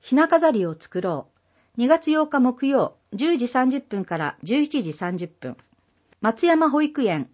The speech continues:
子育て支援センター、根っこ龍ヶ崎。申し込み問い合わせ、電話六二の二二三四、ユーアールエル、エイチティーピーエス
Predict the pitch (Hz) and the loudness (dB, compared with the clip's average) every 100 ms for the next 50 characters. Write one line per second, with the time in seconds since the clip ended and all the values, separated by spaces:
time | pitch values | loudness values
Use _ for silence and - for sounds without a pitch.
0 | _ 247 285 311 294 202 - 262 269 262 | _ -6 -2 -2 -2 -6 -2 0 0 0
1 | 233 - 151 139 139 _ _ _ 214 220 | -2 -4 -6 -8 -10 _ _ _ 0 0
2 | 220 - - - 226 254 247 - 170 - | 0 0 0 2 0 0 -2 -6 -12 -20
3 | _ _ _ _ _ _ _ 262 311 - | _ _ _ _ _ _ _ 2 2 2
4 | 311 277 254 247 247 220 226 202 185 - | 2 2 0 0 0 0 -2 -4 -4 -8
5 | - 226 277 277 247 247 320 320 208 185 | -2 0 2 2 2 0 0 2 0 2
6 | 247 277 277 196 185 175 175 147 - _ | 2 4 2 0 -4 -4 -4 -6 -10 _
7 | _ _ _ _ _ 240 294 311 285 254 | _ _ _ _ _ 0 2 4 4 2
8 | 247 214 143 - _ _ _ _ 277 302 | 2 2 -2 -8 _ _ _ _ -2 -2
9 | - 294 285 - 269 262 269 - 151 | -2 0 0 0 0 0 -2 -4 -10